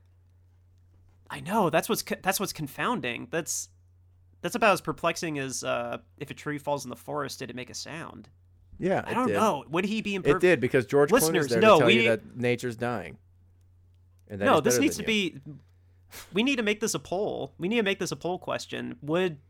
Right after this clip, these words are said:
Speaker 1: Michael Myers survive the snap? I think that's a, I think that'd be a great poll.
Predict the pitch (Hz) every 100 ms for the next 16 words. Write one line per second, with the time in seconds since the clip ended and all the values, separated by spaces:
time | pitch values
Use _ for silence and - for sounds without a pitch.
0 | - 151 151 147 143 143 135 131 - -
1 | - - 143 131 135 131 - _ 127 -
2 | 143 139 104 - - _ _ _ _ _
3 | _ _ _ - 190 349 170 170 151 208
4 | 311 180 160 147 117 151 151 165 - 135
5 | 123 120 139